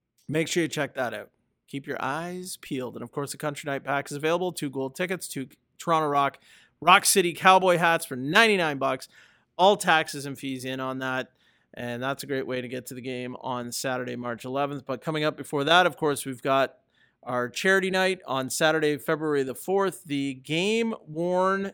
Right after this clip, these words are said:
Jersey Auction, benefiting Smiles Home Foundation, is now live. Bids are being accepted right through the game up until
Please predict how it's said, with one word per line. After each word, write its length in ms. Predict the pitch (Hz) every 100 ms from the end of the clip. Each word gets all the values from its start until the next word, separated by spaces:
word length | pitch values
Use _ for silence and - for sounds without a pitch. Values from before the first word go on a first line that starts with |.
| -
Jersey 440 | 147 156 180 156 147
Auction, 580 | 143 139 - 165 185 - _ _ _ _
benefiting 440 | 156 175 170 185 165
Smiles 360 | 180 170 165
Home 180 | 170 151
Foundation, 720 | 139 147 143 143 139 165 147 -
is 260 | 135 123
now 260 | 147 147 202
live. 580 | 202 165 151 147 147 143
Bids 380 | 151 165 160 -
are 180 | 139 139
being 260 | 135 147 143
accepted 500 | 139 160 151 147 135
right 340 | 139 185 -
through 300 | - 240 247
the 80 | 233
game 400 | 214 214 214 202 _ _ _
up 200 | 151 170
until 720 | 190 175 190 175 170 170 165